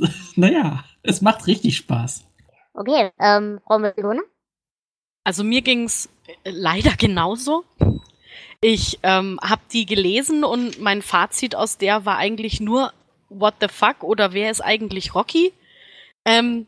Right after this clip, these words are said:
Speaker 3: weil ich nicht mehr wirklich rausziehen konnte. Dann hab ich sie gleich nochmal gelesen, weil ich mir dachte, „Das kann nicht sein, ich muss irgendwas überlesen haben. Wa-, warum macht der das?“ Ähm, aber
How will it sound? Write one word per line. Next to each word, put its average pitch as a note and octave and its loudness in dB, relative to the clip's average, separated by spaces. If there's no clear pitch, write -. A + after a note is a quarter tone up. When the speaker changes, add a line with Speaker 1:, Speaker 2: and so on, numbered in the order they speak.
Speaker 3:
weil G3 2
ich G#3 -4
nicht A3+ -2
mehr B3 0
wirklich A3+ -2
rausziehen C#4 -2
konnte. C#4+ 0
Dann A3+ 0
hab B3+ 0
ich D#4+ -4
sie - -10
gleich A3+ 0
nochmal A3+ 0
gelesen, A#3+ -2
weil G#3+ 2
ich G#3+ 2
mir G#3+ -2
dachte, A3 0
„Das - -8
kann A#3 -2
nicht A3 -4
sein, A#3 0
ich - -10
muss A#3 -4
irgendwas C#4 0
überlesen A3+ -2
haben. B3+ -2
Wa-, G#3 -2
warum G3 2
macht D4 -2
der E3 -2
das?“ D#3+ -2
Ähm, A3 0
aber A3+ 2